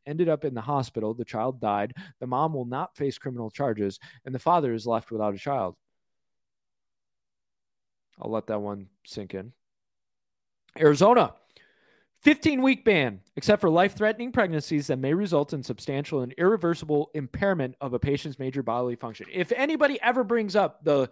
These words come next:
threatening the life of the mother or ca-, cases of rape and incest, here's how you respond to that. Okay, so that's what you're concerned about.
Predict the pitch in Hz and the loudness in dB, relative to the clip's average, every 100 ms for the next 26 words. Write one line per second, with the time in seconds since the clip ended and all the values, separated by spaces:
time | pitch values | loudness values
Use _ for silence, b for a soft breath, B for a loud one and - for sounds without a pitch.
0 | B B B _ - 220 240 247 226 185 | B B B _ -2 2 2 -2 -2 2
1 | 190 196 214 196 151 151 156 147 139 131 | 2 0 -6 -6 -2 -4 -2 0 0 -2
2 | _ _ - 180 175 170 _ - 165 165 | _ _ -4 2 2 0 _ -4 -4 -4
3 | 143 131 143 143 139 123 - 78 - - | -6 -2 0 0 -4 -6 -8 -16 -18 -20
4 | _ _ _ _ _ _ _ _ _ - | _ _ _ _ _ _ _ _ _ 0
5 | 202 226 214 202 190 180 175 _ _ 156 | 2 4 2 0 0 -2 -6 _ _ 0
6 | 147 - 160 131 113 98 - _ _ _ | 0 2 0 0 -2 -4 -8 _ _ _
7 | _ _ _ _ _ _ _ _ _ - | _ _ _ _ _ _ _ _ _ 0
8 | 196 160 139 170 - _ _ _ _ _ | 2 2 0 -2 -10 _ _ _ _ _
9 | _ _ _ _ - - 160 151 196 220 | _ _ _ _ -14 0 2 4 2 0
10 | 220 208 202 220 - 139 117 101 101 | -2 -4 -4 -6 -4 -6 -4 -4 -4